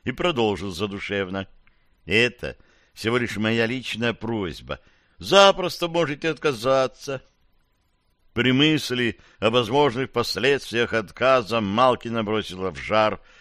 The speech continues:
и холод одновременно. А еще очень захотелось в туалет. «Ну что вы!» — хрипло проговорил он. «Как истинно российский патриот я обязан...» «Нет, я считаю своим первейшим долгом...»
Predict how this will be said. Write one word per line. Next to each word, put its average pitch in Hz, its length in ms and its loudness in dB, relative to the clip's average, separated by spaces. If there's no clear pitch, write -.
и 90 100 -10
холод 120 440 0
одновременно. 98 760 -4
А 101 220 4
еще 95 560 0
очень 117 420 0
захотелось 92 640 -4
в - 120 -12
туалет. 90 460 -6
«Ну 92 460 -8
что 131 680 0
вы!» — 80 240 -12
хрипло 95 580 -2
проговорил 92 500 -4
он. 82 200 -6
«Как 113 240 2
истинно 117 640 0
российский 113 600 -2
патриот 113 640 0
я 113 240 6
обязан...» 107 640 0
«Нет, 117 560 2
я 143 260 4
считаю 135 540 0
своим 131 360 -4
первейшим 131 760 -2
долгом...» 139 540 4